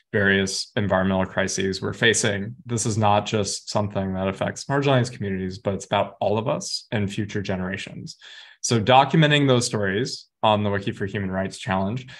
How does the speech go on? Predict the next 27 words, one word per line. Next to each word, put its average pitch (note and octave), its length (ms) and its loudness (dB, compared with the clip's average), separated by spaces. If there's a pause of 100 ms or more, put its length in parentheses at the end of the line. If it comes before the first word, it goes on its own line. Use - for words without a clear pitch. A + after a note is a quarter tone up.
(300)
And B2 140 6
if, B2+ 240 4 (760)
uh, A2+ 480 6
you're, A2+ 520 0
you're A2+ 200 -2
newer D3+ 340 2
to C#3 180 -4
the A2+ 80 -4
movement B2 600 -6
and A2 320 0
you A2 100 -2
wanna G#2+ 300 2
learn A2 260 0
more G2+ 300 -2
about G#2+ 280 2
how G#2 200 0
you G#2 200 -4
can A#2+ 160 -6
contribute, B2 520 -2
we A#2+ 120 0
do B2 220 2
have B2+ 240 4
community A2 460 -2
events G2+ 500 -4
around G2+ 320 0
the F#2+ 60 -2
world A2 420 -6